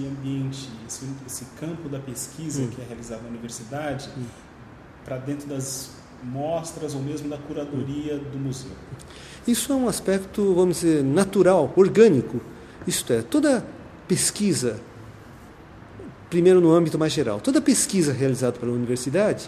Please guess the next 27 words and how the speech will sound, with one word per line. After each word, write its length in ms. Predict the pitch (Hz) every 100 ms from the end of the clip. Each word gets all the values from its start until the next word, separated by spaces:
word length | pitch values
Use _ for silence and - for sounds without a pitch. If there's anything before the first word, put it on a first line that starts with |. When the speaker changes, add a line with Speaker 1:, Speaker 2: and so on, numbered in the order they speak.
| -
Speaker 2:
deve 320 | 139 240 247
reverter 440 | 180 165 151 156 156
para 120 | 151
a 20 |
sociedade. 580 | 139 131 131 98 - - - - - -
Esse 120 | 208
é 20 |
o 20 |
primeiro 300 | 185 160 147
ponto. 340 | 120 104 - - - - - - - - - - - -
Segundo 340 | 240 247 214
ponto 480 | - 240 220 - 123 - -
é 140 | 156 151
que 300 | 180 233 - -
a 80 | 170
pesquisa 440 | 233 - 175 156
específica 800 | 135 - 127 185 135 131 - 107 - - - 139
na, 300 | 139 143 117 - - - - - -
no 120 | 185
Museu 240 | 185 135 131
de 80 | 123
Arte 160 | -
Contemporânea, 720 | 127 110 117 120 190 185 110 - - - - - - - - -
ah, 800 | 139 131 135 135 135 135 135 135
ela 280 | 175 180 131 - - - - - - - - -
pode 320 | 175 170 135 127
se, 300 | - 131